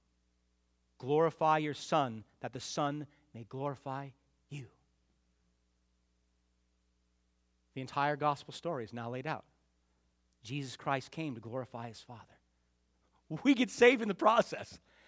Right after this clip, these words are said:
It's a great deal for us. But the purpose of Christ coming and living and dying and rising and creating a church for him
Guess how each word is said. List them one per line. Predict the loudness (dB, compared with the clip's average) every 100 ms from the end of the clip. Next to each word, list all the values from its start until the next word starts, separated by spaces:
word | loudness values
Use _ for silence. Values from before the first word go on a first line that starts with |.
| -20 -18 4
It's | 6 8
a |
great | 10 10 10
deal | 8 8
for | 10 12
us. | 12 10 0 -6 -10 _ _ _ _ _ _
But | 4
the | 4
purpose | 6 4 4 -2
of | 4
Christ | 4 4 6
coming | 6 6 2 -2 -2
and | 4
living | 6 6 4 -2
and | -4 6
dying | 10 10 8 2 -2
and | 0 8
rising | 10 8 4 -2 -4 0
and | 0
creating | 2 6 6 6
a |
church | 0 2 2
for | 4
him | 2